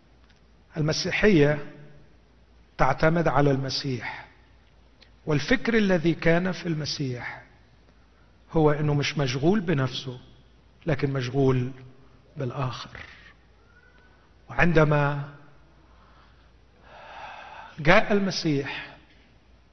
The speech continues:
ومات المسيح، قدم لنا الدواء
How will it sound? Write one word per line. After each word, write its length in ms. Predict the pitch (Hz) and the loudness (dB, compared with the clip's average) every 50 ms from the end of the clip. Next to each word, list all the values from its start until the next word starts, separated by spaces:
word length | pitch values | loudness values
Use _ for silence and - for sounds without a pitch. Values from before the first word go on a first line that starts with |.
| _ _ _ _ _ _ _ _ _ _ _ _ _ _ - | _ _ _ _ _ _ _ _ _ _ _ _ _ _ -6
ومات 420 | 147 139 151 160 165 180 170 - | -2 2 2 4 2 2 0 -2
المسيح، 800 | 170 160 151 147 139 - - 151 131 123 117 - - - - - - - _ - _ _ _ _ _ _ _ _ _ _ _ _ _ _ _ _ _ _ _ _ _ _ _ - | -2 -2 -2 -4 -6 -8 -8 -10 -10 -10 -12 -14 -16 -16 -18 -20 -20 -20 _ -20 _ _ _ _ _ _ _ _ _ _ _ _ _ _ _ _ _ _ _ _ _ _ _ 0
قدم 360 | 247 240 185 220 208 202 196 | 0 2 4 4 4 4 4
لنا 320 | 185 180 185 185 180 175 | 4 4 4 2 2 0
الدواء 920 | 175 160 139 131 156 151 151 151 147 143 139 135 - - - - - - | -2 -2 -2 0 2 4 4 4 2 2 0 -2 -6 -10 -16 -20 -20 -20